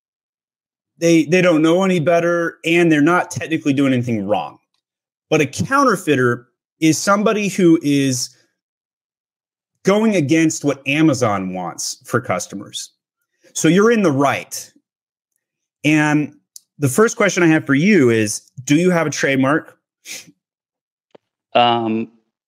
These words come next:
Speaker 2: n-, not fully executed. Yes, I have a,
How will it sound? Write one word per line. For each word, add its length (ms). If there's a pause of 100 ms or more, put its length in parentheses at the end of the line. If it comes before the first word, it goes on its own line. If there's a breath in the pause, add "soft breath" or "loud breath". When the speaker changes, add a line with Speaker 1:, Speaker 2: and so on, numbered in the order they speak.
Speaker 2:
n-, 140
not 400
fully 640
executed. 680
Yes, 180
I 80
have 140
a, 80